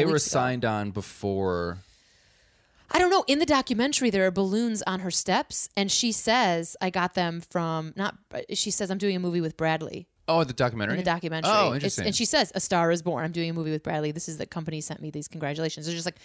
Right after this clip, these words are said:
Speaker 2: star balloons all the way up her stairs. So it's,
Speaker 1: Do you
Speaker 2: it's
Speaker 1: think they purposely did that?
Speaker 2: I think, you know, I mean, through the documentary, people are sending her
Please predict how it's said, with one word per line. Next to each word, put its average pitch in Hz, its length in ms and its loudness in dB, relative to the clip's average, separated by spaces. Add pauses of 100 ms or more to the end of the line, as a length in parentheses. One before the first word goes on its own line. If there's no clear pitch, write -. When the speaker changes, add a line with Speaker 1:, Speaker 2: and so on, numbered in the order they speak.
(140)
Speaker 2:
star 190 400 2
balloons 170 400 0
all 165 160 2
the 160 60 -2
way 156 160 0
up 147 100 -4
her - 240 -8
stairs. - 540 -4 (260)
So 233 300 4
it's, - 220 0 (280)
Speaker 1:
Do - 80 0
you 110 60 -2
Speaker 2:
it's - 80 -2
Speaker 1:
think 147 120 2
they 120 120 2 (640)
purposely 95 420 -4
did 82 180 -10
that? 160 220 -8 (580)
Speaker 2:
I 311 120 2
think, 240 180 -2 (140)
you 285 120 0
know, 175 220 2
I 208 80 0
mean, 220 240 0
through 330 220 -2
the - 260 2
documentary, 185 520 0
people 170 260 -4
are 160 100 0
sending 160 340 -6
her - 380 -6